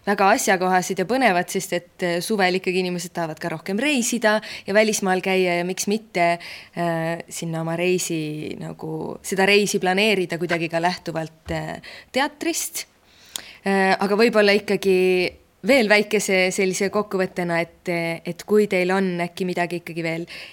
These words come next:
Eesti teatrit ja suveteatrit silmas pidades mingit, äh,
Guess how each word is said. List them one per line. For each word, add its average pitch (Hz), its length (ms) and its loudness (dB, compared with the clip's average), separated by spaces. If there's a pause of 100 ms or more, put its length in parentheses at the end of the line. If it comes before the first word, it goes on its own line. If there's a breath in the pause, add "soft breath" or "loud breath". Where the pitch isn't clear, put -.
(200 loud breath)
Eesti 233 320 2
teatrit 180 760 -2
ja 185 200 0
suveteatrit 185 640 0
silmas 180 340 -2
pidades 170 520 -4
mingit, 165 520 -8
äh, 160 220 -8